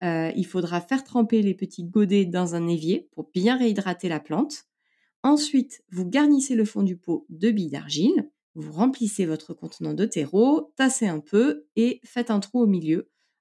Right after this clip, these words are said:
à peu près de, de la taille de la motte de votre plant. Sortez délicatement votre plante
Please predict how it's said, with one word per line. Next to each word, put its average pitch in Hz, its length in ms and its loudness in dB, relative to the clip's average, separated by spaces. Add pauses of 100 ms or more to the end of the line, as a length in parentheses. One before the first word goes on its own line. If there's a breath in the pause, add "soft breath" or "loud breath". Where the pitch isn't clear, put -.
à 180 120 -2
peu 185 160 -2
près 202 180 -2
de, 156 440 0
de 147 80 -2
la - 120 -4
taille 196 200 -2
de 160 100 -2
la - 140 -6
motte 233 360 -2
de - 80 -10
votre - 300 -12
plant. 269 320 -6 (140)
Sortez 240 520 -2
délicatement 220 1040 0
votre 190 300 -4
plante 185 400 -4